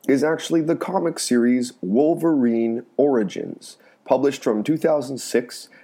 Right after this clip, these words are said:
to two thousand ten by Marvel Comics. It covers much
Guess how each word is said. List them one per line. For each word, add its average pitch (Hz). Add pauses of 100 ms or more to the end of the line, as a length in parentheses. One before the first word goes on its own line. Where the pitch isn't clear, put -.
to 107
two 165
thousand 143
ten 104
by 107
Marvel 95
Comics. - (200)
It 139
covers 151
much 175